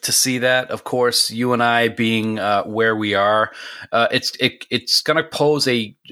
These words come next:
it's gonna pose a huge conflict for people in New England who are New England fans and whomever else plays in the Super Bowl, uh, this year. So,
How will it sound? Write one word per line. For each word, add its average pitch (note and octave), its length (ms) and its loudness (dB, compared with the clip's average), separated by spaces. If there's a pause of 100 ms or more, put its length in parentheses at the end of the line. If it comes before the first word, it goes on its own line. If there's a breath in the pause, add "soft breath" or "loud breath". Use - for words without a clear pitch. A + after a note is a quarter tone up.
(100)
it's - 220 -8
gonna G3 160 2
pose G#3+ 260 0
a - 20 -6
huge F3 260 0
conflict D3 520 0
for G#2+ 280 2
people D#3 380 0
in B2 80 0
New A2 160 0
England A#2+ 540 0
who B2 140 0
are A2 60 2
New G#2+ 160 0
England C3+ 300 2
fans G2+ 380 -2
and G#2+ 200 -4
whomever B2+ 480 0
else C3+ 200 2
plays G#2 340 0
in G2 80 -2
the F#2+ 80 -4
Super F#2+ 280 -8
Bowl, E2+ 440 0
uh, F#2+ 220 -2
this F2+ 280 -6
year. F#2 220 -2
So, F#2+ 360 0